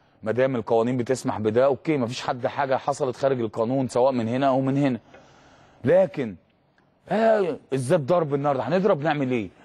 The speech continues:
طب نجيب المركب بتاعت ألفين وأربعتاشر نعرضها في ألفين وسبعتاشر والناس هتصدقنا ومحدش ياخد باله ان المركب دي قديمه. ايوه، ايوه، اه، صدق، و-، و-، ونجريها بسرعه ولا لا؟ سيبها زي ما هي. طب اقول لك على حاجه،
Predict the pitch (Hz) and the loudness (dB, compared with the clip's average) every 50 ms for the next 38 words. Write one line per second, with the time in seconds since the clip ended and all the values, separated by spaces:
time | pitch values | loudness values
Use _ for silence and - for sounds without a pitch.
0 | - - _ - 139 120 - - 120 131 143 190 196 202 175 175 196 190 - 185 | -20 -14 _ -2 -2 -2 -2 -6 -6 -2 0 0 2 2 2 2 0 0 0 -2
1 | 143 135 156 131 117 147 131 127 - - 170 180 175 165 147 139 131 131 127 127 | 0 0 -2 0 0 0 -2 -2 -2 -2 -4 -2 -2 -2 0 2 2 4 4 4
2 | 123 123 120 120 117 127 117 113 - - 160 180 180 151 - 147 131 131 135 123 | 4 2 2 2 0 0 -2 -2 0 2 2 2 2 2 0 0 0 0 0 0
3 | 135 165 175 185 147 - - 123 123 156 170 165 139 - 139 127 123 - - 160 | 2 2 2 0 -2 -2 -6 -6 -6 -4 -4 -4 -2 0 0 0 0 0 0 0
4 | 175 165 - 151 123 - - _ _ _ - - 123 131 143 156 180 170 - - | 0 0 0 -2 -4 -4 -8 _ _ _ -10 -4 -2 0 2 2 0 0 -2 -4
5 | 147 - - 143 120 117 151 170 175 156 139 - 156 - 185 170 156 147 127 127 | -6 -2 0 0 0 2 2 2 2 2 0 -2 -2 -2 -2 -2 -2 -2 0 2
6 | 156 170 165 160 143 127 127 123 123 139 165 170 - - 131 117 120 156 165 151 | 2 4 4 2 2 2 0 0 0 0 0 0 -2 -4 -6 -4 -2 -2 -2 -2
7 | - - - - - - - 123 160 180 185 180 165 - - - _ _ _ _ | -6 -12 -20 -4 -2 -2 0 2 2 2 2 2 0 -2 -6 -16 _ _ _ _
8 | _ _ _ _ _ _ _ _ _ _ _ _ _ _ 139 139 127 120 113 110 | _ _ _ _ _ _ _ _ _ _ _ _ _ _ 0 0 2 2 2 0
9 | 110 101 92 - _ _ _ _ 127 135 131 123 120 104 - 160 151 160 143 123 | 0 -2 -6 -12 _ _ _ _ 0 0 2 0 -2 -2 -4 -2 0 0 0 0
10 | 110 - 127 139 139 131 131 139 135 127 127 139 139 131 135 139 147 175 180 160 | 0 0 0 0 0 2 0 0 2 2 2 2 2 2 4 4 4 4 4 2
11 | 131 - - 185 190 180 185 175 - 131 135 135 135 135 139 139 - - - 202 | 2 0 0 2 2 2 0 0 0 0 0 2 2 2 2 2 0 0 0 2
12 | 202 185 147 143 165 160 156 139 127 120 123 117 107 87 - _ _ _ _ _ | 2 2 4 4 2 2 2 0 -2 -2 -2 -4 -4 -6 -10 _ _ _ _ _
13 | _ - _ _ 135 139 160 180 185 - 185 151 - 190 185 196 185 | _ -20 _ _ 0 0 2 2 2 0 0 0 0 0 0 0 -2